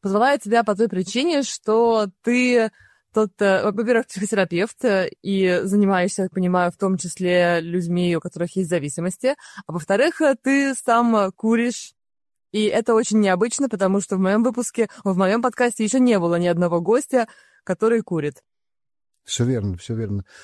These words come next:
Speaker 2: А, мы с тобой первый раз, когда созванивались, э, и ты предложила идею выступить, ну, или поучаствовать у тебя в подкасте, я тогда уже находился в таком состоянии, ну, поиска мотивации или вот этого смелого решения "все, бросаю курить".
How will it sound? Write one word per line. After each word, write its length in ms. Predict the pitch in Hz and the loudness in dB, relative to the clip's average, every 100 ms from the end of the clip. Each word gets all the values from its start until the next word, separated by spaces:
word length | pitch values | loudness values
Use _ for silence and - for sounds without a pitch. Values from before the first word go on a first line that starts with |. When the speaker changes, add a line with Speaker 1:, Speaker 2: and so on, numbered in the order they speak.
| - _ | -20 _
Speaker 2:
А, 400 | 110 110 107 107 | 0 2 2 4
мы 160 | 107 110 | 4 2
с 80 | |
тобой 240 | - 113 107 | 2 0 2
первый 300 | 113 110 110 | 2 4 4
раз, 160 | 113 | 2
когда 200 | - 101 101 | 0 0 0
созванивались, 880 | 107 110 165 165 117 101 95 - - | 0 2 4 4 4 2 -2 -6 -6
э, 360 | 98 98 95 | -4 -2 0
и 40 | 98 | -2
ты 160 | 101 | -2
предложила 640 | 95 104 104 107 107 101 104 | -2 2 2 2 2 2 2
идею 400 | 104 104 95 87 | 4 2 2 -2
выступить, 600 | 104 107 - 90 98 85 | -2 -2 -2 -4 -4 0
ну, 160 | 120 101 | 2 2
или 160 | 87 | -2
поучаствовать 720 | - 110 - 110 - - 90 | -2 -2 0 -2 -2 -6 -6
у 40 | 87 | -6
тебя 200 | 95 90 | -6 -6
в 80 | - | -6
подкасте, 540 | 90 - 135 - 107 - _ - | -6 0 0 0 -4 -6 _ -2
я 260 | 113 120 110 - _ - | 2 2 0 -8 _ -6
тогда 320 | 120 120 127 | -2 2 2
уже 220 | 104 95 | 2 0
находился 540 | 98 101 101 101 - - | 0 2 2 2 0 -8
в 60 | |
таком 260 | - 92 92 | -10 -4 -2
состоянии, 920 | 95 98 104 107 101 95 92 87 82 57 - _ _ | -2 -2 2 2 2 2 2 0 -2 -6 -10 _ _
ну, 200 | 107 87 - _ _ _ | -2 -2 -4 _ _ _
поиска 420 | 107 104 - - | 0 0 0 -2
мотивации 880 | 98 92 - 101 117 101 - 101 98 | 0 0 0 0 0 0 -2 2 2
или 200 | 92 95 | 2 0
вот 180 | 92 90 | 0 -2
этого 300 | 85 87 87 | -4 -4 -6
смелого 460 | - 101 98 92 | 0 2 2 0
решения 420 | 92 92 98 85 87 | 0 -2 -2 -2 -4
"все, 240 | - 92 | -4 -6
бросаю 460 | 90 98 - 92 87 | -4 -4 -2 -4 -2
курить". 320 | 107 143 | -2 -2